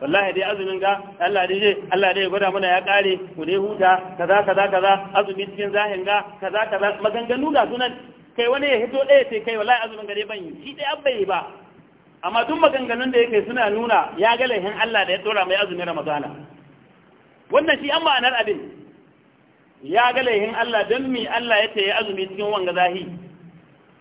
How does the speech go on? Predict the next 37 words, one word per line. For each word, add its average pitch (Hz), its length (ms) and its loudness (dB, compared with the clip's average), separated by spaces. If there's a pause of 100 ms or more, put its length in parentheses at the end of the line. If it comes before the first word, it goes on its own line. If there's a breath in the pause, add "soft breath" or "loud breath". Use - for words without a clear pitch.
(160)
To 156 80 -16
wannan 214 380 0
ba 175 160 4
daidai 196 260 2
bane, 196 160 -2
kuskure 208 400 -6
ne. 156 100 -6
Wajibi 226 440 -2
ne 214 100 -10
musulmi 190 520 -10 (420)
idan 175 180 -4
yana 226 300 0
farin 240 260 -4
ciki 226 480 -14
da 180 60 -4 (100)
samun 233 360 2
kansa 202 280 -2
a 185 60 0
wannan 185 260 0
wata. 165 240 -4 (640)
Ya 170 80 -6
zama 233 200 4
yana 254 280 4
jin 226 200 -8
daɗi, 233 460 -2 (120)
yana 240 260 -2
bakin 262 320 -4
cikin 254 400 -8 (340)
ranar 247 400 2
da 240 60 -4
za 226 160 2
a 233 100 -4
ce 220 80 -6
watan 208 260 -4
ga 185 80 -2
ya 196 200 2
ƙare 214 320 2